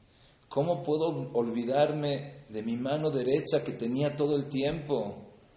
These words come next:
Dice, yo conozco qué tan tzadeket era ella.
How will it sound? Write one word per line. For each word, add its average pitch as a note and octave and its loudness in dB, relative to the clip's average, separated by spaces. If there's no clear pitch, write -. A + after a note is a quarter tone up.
Dice, C#3 -4
yo F3 4
conozco E3 0
qué D3+ 0
tan D#3 -2
tzadeket C#3 -2
era C3+ 2
ella. B2+ -4